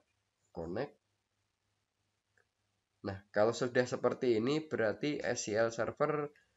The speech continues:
sudah bisa di remote dari jarak jauh menggunakan I P, baik itu I P publik ataupun I P lokal yang ada di jaringan sobat ya. Berarti ini settingan sudah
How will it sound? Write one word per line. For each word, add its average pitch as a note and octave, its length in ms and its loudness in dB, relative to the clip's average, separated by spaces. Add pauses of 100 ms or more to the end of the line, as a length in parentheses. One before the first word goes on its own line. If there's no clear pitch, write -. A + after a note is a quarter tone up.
(140)
sudah A#2 400 -2
bisa B2+ 320 -2
di A2 160 -6
remote A2 680 -2
dari G2 480 -4
jarak G2+ 340 0
jauh A2 320 0
menggunakan A2 960 -4
I G#2 220 0
P, A2+ 80 -10 (1120)
baik F#2+ 400 -2
itu F#2+ 140 -4
I F#2+ 180 0
P G2 480 -4
publik G2 560 -4
ataupun G#2 640 -2 (140)
I A2+ 260 -2
P C3 400 -4 (240)
lokal B2 560 2
yang G2+ 240 -2
ada G#2 320 -2
di G2 640 -4
jaringan F#2+ 420 -2
sobat G#2 400 -2
ya. D#2 160 -8 (1200)
Berarti A2 480 -4
ini G#2+ 240 -2
settingan G2 540 -4
sudah E2 640 -4